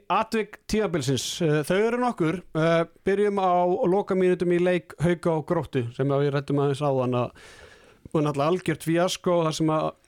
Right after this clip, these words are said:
að Grótta vinnur leikinn á sama tíma og sumir halda að Grótta hafi verið jafna og, og Haukarnir þarna héldu að væri búin að vinna leikinn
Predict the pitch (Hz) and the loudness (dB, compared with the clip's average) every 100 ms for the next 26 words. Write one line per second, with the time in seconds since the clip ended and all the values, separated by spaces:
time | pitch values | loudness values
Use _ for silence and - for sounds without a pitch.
0 | - - 143 160 156 - 151 156 156 151 | -8 -6 -2 -2 -2 -2 0 2 2 2
1 | 156 - 160 151 151 160 147 151 139 156 | 0 -2 0 2 2 0 -2 -2 0 0
2 | 143 - 151 147 143 139 143 160 - 160 | 0 -2 0 0 2 0 0 -2 -2 0
3 | 156 151 151 147 143 156 143 147 135 170 | 0 0 -2 -2 -2 -2 -2 0 0 0
4 | 190 196 190 175 151 156 147 147 160 151 | -2 -2 0 0 0 -2 0 0 0 -2
5 | 147 147 220 143 147 147 127 - - - | 0 -2 0 -2 0 0 0 -4 -12 -20
6 | - - 156 - 147 143 139 131 139 156 | -4 0 0 0 0 2 0 0 0 0
7 | 208 190 190 185 180 | 0 0 0 -2 0